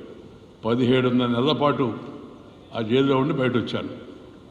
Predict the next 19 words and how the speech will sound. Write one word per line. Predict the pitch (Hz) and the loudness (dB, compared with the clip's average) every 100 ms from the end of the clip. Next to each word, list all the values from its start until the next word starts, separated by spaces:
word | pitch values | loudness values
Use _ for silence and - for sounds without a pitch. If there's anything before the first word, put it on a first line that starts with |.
| - | -6
దాంతో | 120 123 123 160 | -2 0 2 0
రాజకీయం | 143 131 127 143 120 | 0 0 -2 -2 0
నేరుగా, | 123 123 127 131 | 2 2 4 2
అంటే | 123 113 | 2 0
ఒక | 123 | 0
రకంగా | 120 - 151 | 0 -2 -2
చెప్పాలంటే | 139 127 143 139 143 117 - - - - | 0 0 0 2 2 0 -4 -10 -12 -8
ఇందిరాగాంధీ | 113 143 147 147 143 | 0 2 2 2 2
గారికి | 143 143 | 2 0
ధన్యవాదాలు | 135 123 139 139 139 127 | 2 2 4 2 2 2
చెప్పాలా. | 120 - 110 101 - - - - - | 2 2 0 -2 -8 -12 -14 -16 -8
ఆ | 110 | -4
జైల్లో | 110 139 151 | 2 4 4
పెట్టకుండా | 151 127 139 139 | 2 0 0 2
ఉండుంటే | 143 143 139 143 135 165 - - - 123 | 4 4 4 4 4 0 -4 -8 -8 -2
మామూలుగా | 135 147 135 | 2 4 4
వకీలుగా | 131 151 147 139 | 4 4 4 4
ఉండేవాడినేమో, | 127 131 117 117 117 107 - - | 4 6 6 4 2 0 -2 -6
చెప్పలేము. | 127 131 110 | -4 0 0